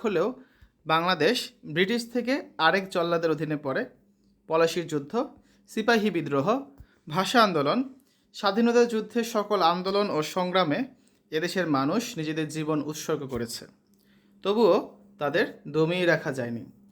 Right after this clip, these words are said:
অবশেষে উনিশশো একাত্তর সালে তিরিশ লক্ষ প্রাণের বিনিময়ে বাংলার জনগণ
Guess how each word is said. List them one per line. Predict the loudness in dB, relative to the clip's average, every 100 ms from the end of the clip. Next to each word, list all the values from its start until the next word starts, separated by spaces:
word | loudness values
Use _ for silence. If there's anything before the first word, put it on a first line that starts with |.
| _ _ _ -2
অবশেষে | -2 0 2 4 2 2
উনিশশো | -4 -4 0
একাত্তর | 0 0 -2 -4
সালে | -2 0 0 0 -4 _ _ _ _ _ _ 0
তিরিশ | 0 2 2
লক্ষ | 2 0 -6 -8 -8 _ _ _ _ _ 2
প্রাণের | 4 4 2
বিনিময়ে | 0 2 2 2 2
বাংলার | 2 2 0
জনগণ | 0 0 0 0